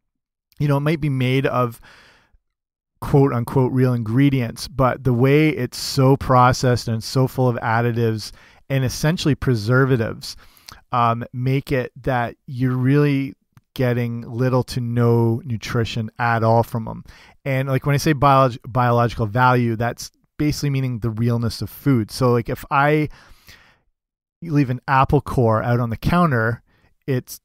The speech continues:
gonna turn brown, it's gonna decompose, it's gonna rot. That's biological value. And, um, moisture content, and that's a big thing in the foods. McDonald's food has none of that. So it's why their food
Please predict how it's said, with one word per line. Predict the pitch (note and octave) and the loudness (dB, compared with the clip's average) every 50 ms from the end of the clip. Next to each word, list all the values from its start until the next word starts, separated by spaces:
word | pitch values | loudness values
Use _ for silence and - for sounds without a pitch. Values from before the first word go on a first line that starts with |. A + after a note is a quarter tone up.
| _ _ - | _ _ -2
gonna | - B2+ B2 C3 | -2 0 0 0
turn | - - - C3 B2+ B2 | -2 0 -2 -2 -2 -2
brown, | G#2+ A#2+ B2 B2 A#2+ A#2+ A#2+ A#2+ B2 C3 | -2 0 0 2 2 2 2 2 0 -2
it's | B2+ - - | -6 -8 -6
gonna | - B2+ B2 A#2 | -6 -4 -4 -4
decompose, | G2+ A2 A#2+ A#2+ - - B2+ A2+ - A#2 A2+ A2+ A2+ A#2 A2 G2 | -4 -2 -4 -4 -4 -4 -8 -6 -4 -2 0 2 2 0 -2 -4
it's | - A#2+ - - | -6 -10 -10 -6
gonna | - B2 A#2 A2+ | -4 -2 -2 -2
rot. | G#2 G2 G#2 A#2 A#2 A#2 A2 G#2 - - | -2 0 0 2 2 2 2 0 -2 -6
That's | - B2 A#2 A#2 A2+ - - - - | -4 -2 -2 -4 -4 -8 -20 -20 -20
biological | C3+ B2 A#2 G#2 B2 A#2 A2+ A2+ A2 G#2+ G2+ G2+ A2 G#2 | -20 -14 -6 -4 -2 0 0 0 -2 -2 -4 -4 -6 -6
value. | G2 A2 A2 A2 A2 G#2+ G#2+ - - | -4 -2 -2 -2 0 -2 -2 -4 -4
And, | B2 A#2 A2+ A2+ A2 - - - _ - - - - - _ _ - | -6 -6 -6 -6 -8 -14 -18 -20 _ -20 -20 -20 -20 -20 _ _ -10
um, | B2 A2+ A2+ A2+ A2 A2 A2 | -8 -6 -6 -6 -6 -8 -6
moisture | C3+ C3 C#3 D#3 D#3 - - - C3 A#2 | -2 2 4 4 4 4 2 -2 -4 -4
content, | - - B2+ A#2 A2+ G#2+ - - A#2 G#2+ G#2+ - | -4 -4 -6 -6 -6 -6 -6 -6 -6 -6 -6 -8
and | A2+ A#2 | -6 -4
that's | A#2+ A#2 A#2+ - - | -2 -2 -2 -2 -4
a | B2 | -6
big | G#2 A#2+ A#2 G2+ | -4 -4 -6 -6
thing | - - A#2+ A2 A2 | -6 -6 -6 -6 -4
in | A2 | -4
the | G#2+ G2+ | -6 -6
foods. | - - B2+ A#2 G2 G#2 | -4 -2 -2 -2 -2 -2
McDonald's | A#2+ A#2+ - - C3 C3 D3 D3+ D3 - | -4 -4 -2 0 0 2 2 0 0 0
food | - C#3 C#3 C3 | 0 2 2 2
has | A#2 A#2+ G#2+ G2 | 2 0 0 -2
none | A2+ A2+ A2+ A#2 A#2+ A#2+ | -4 -4 -2 -2 -2 -2
of | A#2 G#2+ | -4 -4
that. | G#2 G#2+ A2 - - _ _ - - - - _ | -4 -6 -6 -8 -12 _ _ -20 -20 -20 -20 _
So | _ - - C#3 C3 B2 - | _ -2 2 2 4 4 2
it's | - B2 A#2+ - - | 0 -4 -6 -6 -6
why | A#2+ A2 C3 C#3+ D#3 D#3 C#3+ B2+ A#2+ A2+ A2+ A#2+ - - - _ _ _ - _ _ _ _ _ _ _ - - | -4 2 4 6 6 8 6 6 4 2 0 -4 -6 -10 -16 _ _ _ -20 _ _ _ _ _ _ _ -14 -6
their | G#2 A#2+ C3+ C3+ | -2 0 0 0
food | - - - - D3+ D3+ D3 C#3+ B2+ - | 0 -2 2 4 6 6 6 4 2 0